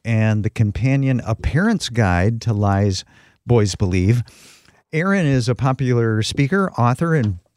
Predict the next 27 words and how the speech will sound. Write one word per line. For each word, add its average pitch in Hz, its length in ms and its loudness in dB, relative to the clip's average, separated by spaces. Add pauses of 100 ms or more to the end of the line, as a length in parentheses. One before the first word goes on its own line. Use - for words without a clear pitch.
blogger, 120 480 2
and 98 140 0
she's 117 320 0
addressed 110 400 0
women 117 300 2
of 101 100 -2
all 113 300 0
ages 110 420 0
nationwide 113 880 2 (560)
and 98 160 2
is 82 160 -2
passionately 131 760 -2
committed 120 480 0
to 95 120 -10
sharing 127 340 0
God's 113 380 0
truth - 340 0
with - 320 -4 (340)
everybody. 101 600 0 (440)
She's 107 260 -4
the 113 120 0
author 127 300 0
of 90 80 -2
many 143 240 2
books, 113 280 0
including 113 520 0
Connected, 147 760 0